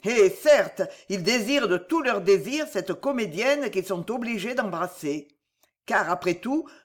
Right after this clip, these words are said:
nos baisers sont toujours des baisers, et la chair qui les reçoit est de la chair qui vibre et qui palpite.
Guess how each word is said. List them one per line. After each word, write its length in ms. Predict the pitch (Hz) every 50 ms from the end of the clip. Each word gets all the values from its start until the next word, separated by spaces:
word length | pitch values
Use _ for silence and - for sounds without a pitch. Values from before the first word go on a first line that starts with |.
| - 160
nos 140 | 196 202
baisers 420 | 165 165 202 208 202 - 240 294 302
sont 220 | - - 226 202
toujours 420 | - - 262 285 240 226 262 220 185
des 100 | 196 170
baisers, 580 | 165 160 156 135 143 185 220 269 320 - - _ _ _ _ _ - -
et 100 | 202 202
la 100 | 185 170
chair 360 | 170 - - 269 269 - -
qui 120 | - 233 202
les 80 | 190
reçoit 560 | 175 165 156 - - - 175 196 247 285 320 320 - - - -
est 100 | 180 175
de 80 | 180
la 160 | 175 170 165 156
chair 340 | - - 269 269 294 285
qui 140 | - 214 185
vibre 360 | 156 135 170 240 285 262 208
et 100 | 202 202
qui 140 | 202 196 180
palpite. 680 | - 202 185 170 170 - 165 139 135 139 - _ -